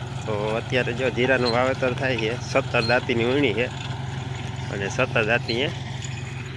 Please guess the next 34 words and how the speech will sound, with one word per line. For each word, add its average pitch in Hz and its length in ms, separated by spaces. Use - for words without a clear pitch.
અમે 113 180
વાવેતર 120 460
કરી 127 280
છે, 107 80
એટલે 98 200
ક્યારો 113 360
સેજ 139 320
ફાકડો 120 380
થાય 127 240
અને 104 240
પાણી 123 260
વારવાની 117 400
મજા 127 220
આવે. 113 180
અને 104 160
ઓગણી 123 360
દાંતીનો 123 320
ક્યારો 123 300
સેજ 123 180
પોળો 143 220
થાય, 120 280
છ - 40
ફૂટનો 104 300
થાય, 120 220
આ 104 120
સાડા 120 280
પાંચ 123 240
ફૂટનો 98 340
થાય, 123 200
એટલે 104 200
આમાં 101 220
પાણી 120 300
કમ્પ્લીટ 117 380
હાલે 113 200